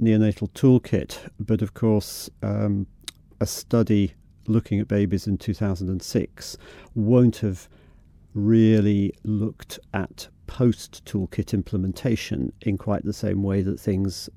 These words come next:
might be looked at now. So it would be interesting to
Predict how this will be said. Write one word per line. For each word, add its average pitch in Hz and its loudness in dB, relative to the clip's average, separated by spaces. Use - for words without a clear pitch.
might 95 -6
be 98 0
looked 104 -4
at 98 -4
now. 104 2
So 110 0
it 104 -2
would 107 0
be 113 4
interesting 101 2
to 98 0